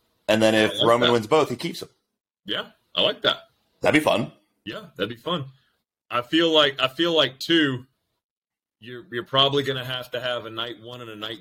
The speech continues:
Speaker 2: two match with Roman just because he is the biggest draw right now.
Speaker 1: Right.
Speaker 2: Um, I th-, I mean, obviously Cody has to have a match.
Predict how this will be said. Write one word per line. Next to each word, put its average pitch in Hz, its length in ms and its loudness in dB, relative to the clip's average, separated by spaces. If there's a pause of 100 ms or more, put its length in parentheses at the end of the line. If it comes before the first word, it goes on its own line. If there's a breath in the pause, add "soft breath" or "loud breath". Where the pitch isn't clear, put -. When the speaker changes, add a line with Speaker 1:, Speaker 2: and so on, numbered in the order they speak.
Speaker 2:
two 131 140 -14
match 135 420 -12
with 131 160 -4
Roman 135 360 2
just 117 220 -6
because 117 360 0
he 117 140 -10
is 113 260 -10
the 110 80 -12
biggest 110 280 -6
draw 110 260 -4
right 123 240 0
now. 135 380 -10 (380)
Speaker 1:
Right. 98 180 6
Speaker 2:
Um, 110 460 2 (440)
I 110 100 -14 (100)
th-, - 120 -14
I 117 40 -16
mean, 113 220 -18 (100)
obviously 131 420 0
Cody 131 360 -4
has 120 220 -4
to 117 120 -6
have 123 160 -6
a 120 60 -10
match. 120 440 -10